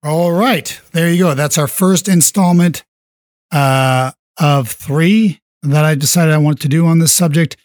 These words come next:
justice and injustice. We'll get more into, uh, what constitutes justice and injustice in, uh, our next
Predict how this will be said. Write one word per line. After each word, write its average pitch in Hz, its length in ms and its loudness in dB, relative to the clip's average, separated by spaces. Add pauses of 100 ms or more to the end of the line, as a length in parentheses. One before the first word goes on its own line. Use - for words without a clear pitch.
(240)
justice 156 480 0
and 196 260 2
injustice. 135 560 -2
We'll 143 80 0
get 135 140 0
more 151 280 0
into, 139 640 0
uh, 123 260 0 (520)
what 147 280 0
constitutes 156 680 0
justice 147 540 0
and 143 100 2
injustice 135 680 0 (140)
in, 135 220 2
uh, 120 60 0
our 127 320 -2
next 135 400 0